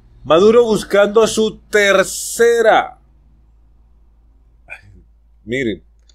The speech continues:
a pesar de que no hay apoyo, a pesar de que no tiene salida, a pesar de que hay un descontento nacional,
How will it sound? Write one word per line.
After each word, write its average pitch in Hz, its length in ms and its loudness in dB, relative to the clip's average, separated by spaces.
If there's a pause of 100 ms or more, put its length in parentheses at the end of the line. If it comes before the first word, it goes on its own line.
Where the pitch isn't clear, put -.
(320)
a 107 140 -4
pesar 175 380 0
de 190 160 -2
que 107 260 -4
no 160 460 -6
hay 117 300 -2
apoyo, 120 640 -14 (260)
a 110 140 -8
pesar 151 400 -4
de 160 180 -6
que 104 200 -4
no 147 500 -10 (120)
tiene 170 440 -2
salida, 113 600 -6 (400)
a 117 140 -2
pesar 147 380 -4
de 160 160 -4
que 107 240 -6 (200)
hay 156 360 -2
un 120 180 -10
descontento 120 1120 -8
nacional, 98 1080 -10